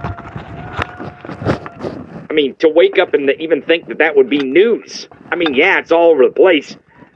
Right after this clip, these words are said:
Maybe we should be paying attention more to, like, not just one, but all federal judges. All of them.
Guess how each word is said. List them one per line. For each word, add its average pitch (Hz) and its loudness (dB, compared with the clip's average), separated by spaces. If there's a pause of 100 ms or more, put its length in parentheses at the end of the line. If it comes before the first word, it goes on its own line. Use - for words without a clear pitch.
(380)
Maybe 156 2
we 156 4
should - -14
be 135 -8
paying 160 -2
attention 131 -2
more 151 6
to, 143 2
like, 143 2
not 151 -2
just 147 0
one, 147 4
but - 0
all 160 4
federal 135 4
judges. 107 0 (340)
All - 2
of - -4
them. 92 -2